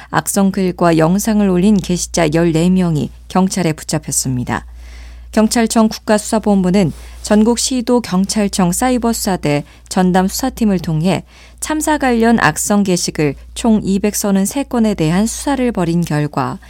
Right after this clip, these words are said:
현재까지 총 열네 명을 검거했다고 밝혔습니다. 부산경찰청 사이버수사대는 사고 여객기 촬영 영상이 조작됐다고 주장하는 영상을 올려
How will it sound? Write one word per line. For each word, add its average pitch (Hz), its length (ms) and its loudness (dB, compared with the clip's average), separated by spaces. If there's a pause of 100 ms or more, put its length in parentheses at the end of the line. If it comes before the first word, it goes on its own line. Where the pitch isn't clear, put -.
(280)
현재까지 185 800 2
총 226 380 2
열네 180 680 4
명을 196 320 4
검거했다고 175 920 -4
밝혔습니다. 127 760 -8 (960)
부산경찰청 233 960 4
사이버수사대는 208 1000 2
사고 277 400 -2
여객기 190 580 0
촬영 269 400 0
영상이 175 460 0
조작됐다고 190 840 -4
주장하는 175 540 -2
영상을 185 500 0
올려 156 360 -2